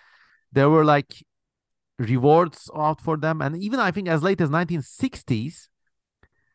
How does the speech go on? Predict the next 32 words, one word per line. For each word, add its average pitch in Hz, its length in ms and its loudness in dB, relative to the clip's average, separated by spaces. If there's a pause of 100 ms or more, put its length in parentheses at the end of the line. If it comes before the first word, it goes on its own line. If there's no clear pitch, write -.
(200)
there 160 120 6
were, 180 80 6
like, 165 160 4
strange 180 400 -2
noises 160 400 0
and 165 160 -4
tracks - 400 -6
heard, 165 240 0
and 127 140 -4
people - 240 -10
claimed 156 300 -2
it - 100 -12
was 127 140 -2
a 98 160 -8
devil. 170 420 2 (880)
And 127 400 2
there 143 140 2
was 175 100 0
even 185 240 -6
a 135 400 -4
reward 165 340 2
of 143 220 0
ten 165 240 -2
thousand 151 560 -4
dollars 147 640 -6
for 131 160 -2
the 127 100 -4
capture 180 340 0
of 110 120 0
the 110 80 -6
Jersey 117 280 2
Devil 107 320 -6